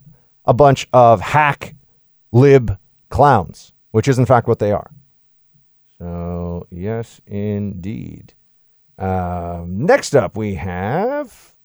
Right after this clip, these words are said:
uh, oh, you know what? Actually, we will get to, I wanted to get into some of the, there's some good stuff today in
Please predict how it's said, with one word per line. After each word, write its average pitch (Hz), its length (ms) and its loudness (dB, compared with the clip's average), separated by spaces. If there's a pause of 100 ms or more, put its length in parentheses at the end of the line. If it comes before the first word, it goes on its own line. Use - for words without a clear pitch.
(120)
uh, 123 320 -2
oh, 226 180 4
you 220 100 2
know 247 60 4
what? 247 120 4
Actually, 254 320 -2
we 202 180 -8
will 233 120 -4
get 196 260 -2
to, 185 400 -2 (580)
I 131 80 -4
wanted 185 200 -2
to 156 60 -8
get 143 140 -2
into 135 140 -6
some 143 220 -4
of 120 100 -2
the, 120 100 -4
there's 113 120 -2
some 120 160 -6
good 160 260 -2
stuff - 320 -4
today 107 600 0 (440)
in 110 400 -2